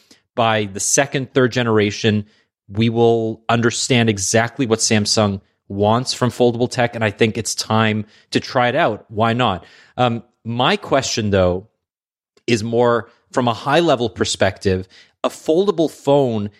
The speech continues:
is going to be, unless we go, like, the Her route, where the phone itself is tiny, tiny, tiny,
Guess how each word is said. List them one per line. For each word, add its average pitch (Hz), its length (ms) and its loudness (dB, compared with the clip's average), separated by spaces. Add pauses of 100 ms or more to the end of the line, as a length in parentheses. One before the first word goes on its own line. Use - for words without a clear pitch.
(140)
is 131 200 2
going 131 260 2
to - 100 -6
be, 123 340 2
unless 143 340 0
we 190 60 -8
go, 135 200 2
like, 113 280 -2
the 104 100 2
Her 120 520 2
route, 95 480 0
where 101 340 0 (160)
the 123 100 0
phone 156 380 2
itself 131 440 0
is - 180 -10
tiny, 139 420 2
tiny, 120 280 0
tiny, 95 460 0